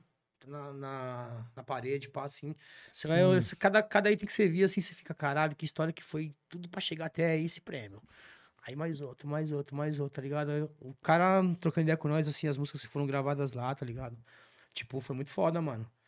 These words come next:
Speaker 2: Experiência
Speaker 1: A, a
Speaker 2: monstra, hein?
Speaker 1: experiência, a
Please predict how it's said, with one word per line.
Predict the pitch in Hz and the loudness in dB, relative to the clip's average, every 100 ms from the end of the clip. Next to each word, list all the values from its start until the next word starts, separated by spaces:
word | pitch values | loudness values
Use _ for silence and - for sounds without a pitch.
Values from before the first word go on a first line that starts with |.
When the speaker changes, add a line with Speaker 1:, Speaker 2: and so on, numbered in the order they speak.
| - | -18
Speaker 2:
Experiência | - - 135 127 | -6 0 2 2
Speaker 1:
A, | 127 | 2
a | |
Speaker 2:
monstra, | 127 170 | 0 0
hein? | 131 | 0
Speaker 1:
experiência, | 120 147 147 135 143 170 - 170 165 _ _ _ | 0 0 2 2 2 0 0 -2 -4 _ _ _
a | - 123 123 120 117 | -10 -6 -4 -2 -4